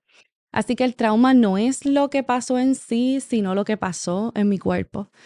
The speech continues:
Estos estados emocionales tienen un impacto en nuestro sistema físico, como hemos hablado anteriormente. Así que,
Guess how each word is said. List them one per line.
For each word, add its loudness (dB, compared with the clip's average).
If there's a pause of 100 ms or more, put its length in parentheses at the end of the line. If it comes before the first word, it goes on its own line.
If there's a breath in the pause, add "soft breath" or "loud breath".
(260 loud breath)
Estos 0
estados 0
emocionales -2
tienen 4
un 2
impacto -2 (300 loud breath)
en 2
nuestro 0
sistema 0
físico, -2
como 0
hemos 2
hablado 2
anteriormente. -2 (340 loud breath)
Así -4
que, 0